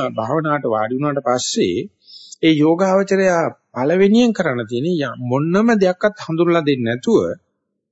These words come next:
අ, කායික වාචික ක්‍රියා නතර කරලා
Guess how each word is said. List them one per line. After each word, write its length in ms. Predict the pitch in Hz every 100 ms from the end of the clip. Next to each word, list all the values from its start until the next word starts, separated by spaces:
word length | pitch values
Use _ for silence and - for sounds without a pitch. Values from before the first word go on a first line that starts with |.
| _ _ _ _ _ _ _ _ _
අ, 60 | - 117 120
කායික 400 | - 127 156 170
වාචික 400 | 175 160 147 151
ක්‍රියා 280 | 143 139 123
නතර 280 | 113 104 165
කරලා 420 | 175 214 123 82